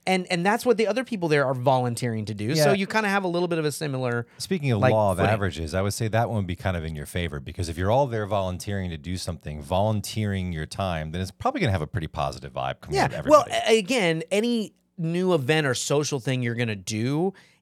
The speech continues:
Speaker 1: if you're doing it, hopefully everyone is there for this, you know,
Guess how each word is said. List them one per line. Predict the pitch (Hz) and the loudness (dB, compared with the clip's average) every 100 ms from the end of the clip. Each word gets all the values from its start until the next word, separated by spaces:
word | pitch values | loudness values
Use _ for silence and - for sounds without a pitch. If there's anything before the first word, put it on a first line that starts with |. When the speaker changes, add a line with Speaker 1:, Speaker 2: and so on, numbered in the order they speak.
| _ _ _ - | _ _ _ -2
Speaker 1:
if | 143 139 | 0 2
you're | 151 | 0
doing | 117 160 185 | 2 0 2
it, | 160 143 | 2 0
hopefully | 110 170 - 151 139 | 2 2 2 0 2
everyone | 127 131 127 117 | 2 2 0 0
is | 113 | 0
there | 117 113 | 2 2
for | 110 120 | 0 -4
this, | 107 - - _ | -4 -8 -12 _
you | 131 | -2
know, | 110 98 | -2 -4